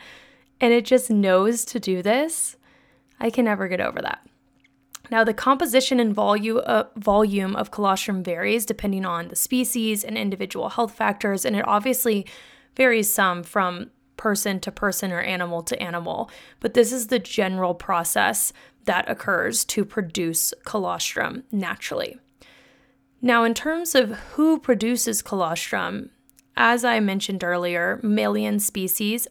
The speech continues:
mammalian species, I feel like I didn't pronounce that very strong. So humans, but also cows, goats, sheep, other animals of similar categories. And each of these species does create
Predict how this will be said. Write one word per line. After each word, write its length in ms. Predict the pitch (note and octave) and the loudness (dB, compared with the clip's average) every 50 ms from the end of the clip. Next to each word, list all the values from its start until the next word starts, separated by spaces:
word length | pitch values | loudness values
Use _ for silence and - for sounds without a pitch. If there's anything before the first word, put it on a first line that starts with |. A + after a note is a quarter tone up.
| - - | -4 0
mammalian 640 | G#3 G#3+ A3 G#3+ G#3 G3+ G3 F#3 F#3 F3+ F3 F3 | 0 2 2 2 2 2 0 -2 -4 -4 -6 -6
species, 360 | - - F#3+ E3+ D#3+ - G#3 | -8 -8 -8 -8 -8 -8 -6
I 120 | G#3 G#3 G#3 | -6 -6 -4
feel 140 | - G#3+ | -4 -4
like 180 | G3 G3 G3 G3+ | -4 -4 -6 -6
I 40 | G3+ | -8
didn't 200 | - A3 B3 - | -8 -10 -12 -12
pronounce 340 | - - B3 B3 - B3 - | -10 -8 -8 -8 -8 -8 -8
that 160 | - - - | -10 -10 -10
very 220 | - - - - | -10 -10 -8 -6
strong. 420 | - - - C#4 - C4 C#4 D4 B3 - - - - - - _ | -6 -6 -6 -6 -6 -6 -8 -10 -12 -12 -16 -20 -20 -20 -18 _
So 260 | - - D4+ C#4+ C#4 | -4 0 0 0 0
humans, 720 | C#4 B3+ - - - C4+ C4 B3+ C4 C4 B3+ B3+ B3+ B3 - | 0 -2 -4 -2 2 2 4 6 6 4 4 4 2 0 0
but 140 | - A#3 A#3+ | -2 0 0
also 340 | A#3+ A3 G#3 - A#3+ A3+ | 0 0 0 0 -2 -2
cows, 640 | G#3+ - - - A3 A3 G#3+ G#3+ G#3+ G#3+ G#3+ G#3 - C4+ - - | -2 -4 -4 0 2 4 6 6 4 4 2 0 -4 -8 -6 -4
goats, 560 | A3+ G#3+ G#3+ G#3+ G#3+ A#3+ - - - - - - | -2 0 2 2 2 0 0 -2 -4 -4 -4 -6
sheep, 560 | - - - - A3+ G#3 G#3+ G#3+ G#3 - - - - - - - - - - _ _ _ | -8 -8 -6 -2 0 0 0 0 0 -2 -4 -4 -4 -8 -20 -20 -20 -20 -20 _ _ _
other 360 | - B3 A#3 G#3 A3+ G#3+ G#3+ A#3+ | -2 0 2 4 4 4 4 2
animals 500 | - G#3 G3+ G3+ G3+ G3+ G3+ G3+ F#3+ A#3+ | 2 0 -2 0 0 2 2 0 0 -2
of 120 | G#3+ - | -2 -2
similar 640 | - - - - - G#3+ G#3 G3+ G3+ G3+ G3 F#3+ F#3+ | 0 2 2 4 4 4 4 2 2 4 2 2 0
categories. 880 | F#3 - G#3 G3+ G3 G3 G3 - G#3 G3 G3 F#3+ G3 G#3+ A3+ A3 - - - | 0 -2 -2 0 0 0 0 0 0 -2 0 -2 -4 -2 -2 -2 -4 -4 -4
And 160 | - G#3 A3+ - - _ - | -6 -6 -6 -8 -10 _ -6
each 300 | D4 D4+ D#4 D#4 - - - | -2 -2 -2 -2 -2 -4 -2
of 220 | - C4 C4+ A3+ | 0 0 0 0
these 240 | G#3 B3 A#3+ A3+ G#3+ | 0 -2 -2 0 -2
species 560 | - - - A#3 A#3 - - G#3+ G#3 G3 - - - - G#3+ G#3 - | -4 -2 -2 -4 -2 -4 -4 -4 -4 -4 -4 -6 -8 -12 -20 -6 0
does 500 | - A#3 A3+ A#3 B3 C4 B3 - - - - _ _ _ _ _ _ _ _ _ _ - | 2 4 4 4 4 4 2 0 -2 -4 -6 _ _ _ _ _ _ _ _ _ _ -16
create 800 | - - - A#3+ A3 G#3+ G#3 A3+ G#3+ G#3+ - - - - - | -14 -6 -4 -2 -2 0 0 0 0 -2 -4 -8 -10 -10 -10